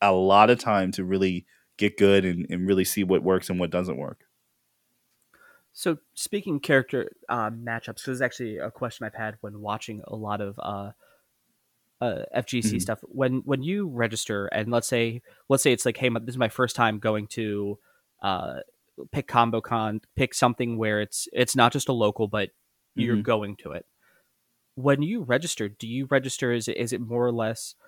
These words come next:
Speaker 2: uh, "Here's my name, here's the controller type I use," whether it's, like, fight stick, hitbox, controller, and then, "This is my console of choice"? Or is it also,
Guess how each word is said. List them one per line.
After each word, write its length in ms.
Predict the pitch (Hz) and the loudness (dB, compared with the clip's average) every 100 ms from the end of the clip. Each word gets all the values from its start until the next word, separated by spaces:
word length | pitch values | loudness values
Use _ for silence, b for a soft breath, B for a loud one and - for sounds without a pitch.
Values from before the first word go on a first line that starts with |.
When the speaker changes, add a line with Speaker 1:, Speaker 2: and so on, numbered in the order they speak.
| _ _ _ | _ _ _
Speaker 2:
uh, 300 | 110 107 85 - _ _ _ _ | -4 -2 -4 -8 _ _ _ _
"Here's 200 | 135 127 | -4 0
my 100 | 127 | 0
name, 440 | 117 110 110 110 - _ _ _ _ _ _ _ | 2 0 -2 -6 -12 _ _ _ _ _ _ _
here's 320 | - 131 117 | -4 -2 0
the 80 | - | -2
controller 440 | 120 - 120 110 | -2 2 4 4
type 200 | - 113 | 0 0
I 40 | 107 | 0
use," 280 | 107 110 110 | 0 -2 0
whether 120 | 107 | -2
it's, 120 | 101 | 0
like, 140 | 101 | -4
fight 240 | - 104 101 | 0 -2 0
stick, 280 | - 104 - | -2 -2 -2
hitbox, 580 | 104 - 101 - - - | -6 -2 -4 -4 -8 -8
controller, 600 | 110 110 104 98 98 - _ _ _ _ _ _ _ | -6 -2 -2 0 -4 -8 _ _ _ _ _ _ _
and 200 | - 113 | 0 2
then, 200 | 107 104 | 2 0
"This 180 | 107 - | 0 -2
is 80 | 110 | -2
my 120 | 110 | 0
console 400 | 107 117 110 - 104 | 0 2 2 0 -4
of 80 | |
choice"? 460 | - 113 196 - - _ _ _ _ | -2 0 0 -4 -14 _ _ _ _
Or 460 | 135 123 120 120 120 | 0 4 6 6 4
is 200 | 120 120 | 2 2
it 60 | 123 | 4
also, 460 | 113 113 113 113 | 2 2 0 0